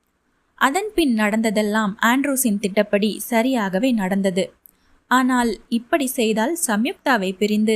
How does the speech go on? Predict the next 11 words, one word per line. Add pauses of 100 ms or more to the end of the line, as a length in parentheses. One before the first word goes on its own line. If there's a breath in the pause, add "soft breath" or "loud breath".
(120)
அவன்
இந்தியாவிற்கு
சென்று
விடுவான்
என்று
அவர்
நினைத்ததற்கு
மாறாக, (420 soft breath)
இரண்டு
வருடங்கள்
கழித்து